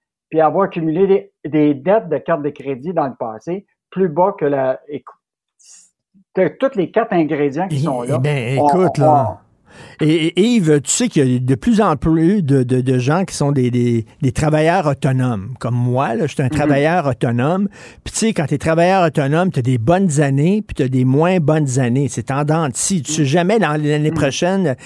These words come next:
Speaker 2: je vais-tu perdre des contrats, et cetera. Puis il y en a, quand ils ont des bonnes années, ils en profitent, ils, ils partent une balloune. Puis ils dépensent, puis ils
Speaker 1: Mhm.
Speaker 2: voyagent, puis tout ça. Ben non, c'est parce que, tu sais, la, la, la cigale et la fourmi, il faut que tu penses à ça, là.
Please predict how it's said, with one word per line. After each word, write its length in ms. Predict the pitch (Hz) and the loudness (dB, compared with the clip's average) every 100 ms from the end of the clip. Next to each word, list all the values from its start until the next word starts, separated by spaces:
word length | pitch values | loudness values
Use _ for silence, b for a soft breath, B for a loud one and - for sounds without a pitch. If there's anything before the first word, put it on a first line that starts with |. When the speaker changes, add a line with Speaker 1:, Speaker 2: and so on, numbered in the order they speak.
| B B | B B
Speaker 2:
je 140 | 135 127 | -4 -2
vais-tu 240 | - 185 | -2 -4
perdre 320 | - 185 180 | 0 0 2
des 120 | 160 | 0
contrats, 560 | 139 160 135 - 95 190 | 0 0 0 0 -2 -2
et 40 | 143 | -2
cetera. 520 | 151 135 127 160 196 B B B B | -6 -4 -2 -2 -4 B B B B
Puis 80 | 151 | 0
il 40 | |
y 20 | |
en 140 | 151 175 | 2 2
a, 120 | 254 | 0
quand 160 | 247 196 | 2 2
ils 120 | 190 | 4
ont 100 | 160 | 4
des 140 | 151 | 4
bonnes 320 | 147 170 170 | 4 2 2
années, 420 | 147 135 151 226 - | 0 2 0 0 -2
ils 100 | 151 | -4
en 80 | 135 | -2
profitent, 400 | 156 - 233 - _ _ _ | -2 -2 -4 -8 _ _ _
ils, 160 | 165 160 | -6 -2
ils 100 | 151 | -2
partent 320 | - 226 - | -2 -2 0
une 120 | 208 | 2
balloune. 560 | 160 151 160 185 139 117 _ b b b | 4 4 2 0 -4 -8 _ b b b
Puis 180 | 165 151 | -2 2
ils 40 | |
dépensent, 580 | 139 180 185 185 196 160 | 2 2 2 0 -2 -2
puis 100 | 165 | -2
ils 40 | |
Speaker 1:
Mhm. 60 | 139 | 0
Speaker 2:
voyagent, 540 | 151 151 175 196 180 | 2 2 2 0 -4
puis 100 | - | -6
tout 80 | 123 | -8
ça. 380 | - - 190 185 | -6 -2 0 0
Ben 240 | 143 127 | 0 -2
non, 180 | 170 226 | -2 -2
c'est 140 | 185 - | -4 -6
parce 140 | 135 | -6
que, 100 | - | -4
tu 260 | 131 190 190 | -2 0 0
sais, 0 | |
la, 140 | 143 120 - | 0 -4 -6
la, 220 | 143 131 131 | -4 -2 -2
la 220 | 131 123 | -2 -4
cigale 360 | - 165 180 | -4 0 2
et 60 | 196 | 2
la 120 | 156 | 0
fourmi, 340 | 143 147 151 208 | -2 -2 0 0
il 40 | |
faut 120 | 147 | -4
que 60 | 123 | -8
tu 60 | |
penses 240 | - 180 170 | -4 -4 -2
à 80 | 131 | -2
ça, 240 | 226 202 | -2 -2
là. 180 | 131 | -4